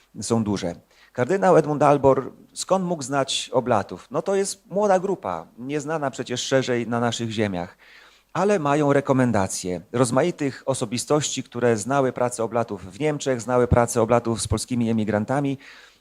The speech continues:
Dają im taką rekomendację, że warto tym ludziom zaufać. Dzięki temu mogą się zwrócić do, y, komisji, y, s-, y, która zajmowała się,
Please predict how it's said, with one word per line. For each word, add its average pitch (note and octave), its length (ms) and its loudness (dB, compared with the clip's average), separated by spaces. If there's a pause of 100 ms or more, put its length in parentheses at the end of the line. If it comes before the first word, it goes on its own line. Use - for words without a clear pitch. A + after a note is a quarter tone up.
Dają F#3 340 0
im E3 80 -8
taką D#3+ 260 0
rekomendację, C3 720 2
że A#2 80 -2
warto E3 300 2
tym C#3+ 300 -4
ludziom A#2+ 520 2
zaufać. F#2 800 -2
Dzięki C#3 300 -6
temu E3 260 6
mogą C#3+ 260 6
się B2+ 160 0
zwrócić B2+ 460 2
do, A2+ 300 4 (640)
y, A#2 300 4
komisji, C3+ 600 4 (200)
y, A#2+ 40 2
s-, A#2 180 0
y, A2+ 180 -4
która A#2+ 440 2
zajmowała A#2+ 520 4
się, A2+ 400 0